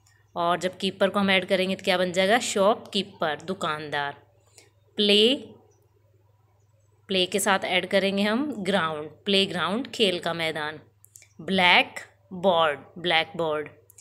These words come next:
न्यूज़पेपर, न्यूज़पेपर। टीपॉट। बन गए न्यू वर्ड्स। नेक्स्ट है बेटा के पार्ट। के पार्ट में आपको क्या करना है? Fill in the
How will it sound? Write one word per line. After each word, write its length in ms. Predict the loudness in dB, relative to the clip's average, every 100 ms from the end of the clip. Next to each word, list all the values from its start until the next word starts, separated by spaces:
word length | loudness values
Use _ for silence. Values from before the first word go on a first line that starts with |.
| -20 -20 -8
न्यूज़पेपर, 1700 | -2 0 2 2 2 0 0 _ _ _ _ 2 2 2 0 0 0 -6 -16 -8
न्यूज़पेपर। 920 | -4 -4 -4 -6 -8 -8 -6 -4 -4 -10 _ _ -20 _ _ -2
टीपॉट। 840 | 0 0 0 0 0 -2 -6 -10 -10 _ _ _ _ -6
बन 180 | -4
गए 140 | 0 2
न्यू 180 | 2 2
वर्ड्स। 420 | 2 2 -4 -10 _ _ -20 -20 -16 -4
नेक्स्ट 460 | 0 2 2 -2 -2
है 80 |
बेटा 220 | -2 2 0
के 300 | 0 0 0
पार्ट। 640 | 2 4 6 4 -2 -12 -14 -18 -20 _ -20 _ _ -20 _ _ -4
के 140 | 0
पार्ट 360 | 4 6 6 4
में 80 | -2
आपको 240 | -2 -4
क्या 200 | -2 0
करना 280 | 0 0 0
है? 120 | -2
Fill 120 | 0 -2
in 160 | 2
the 100 | 2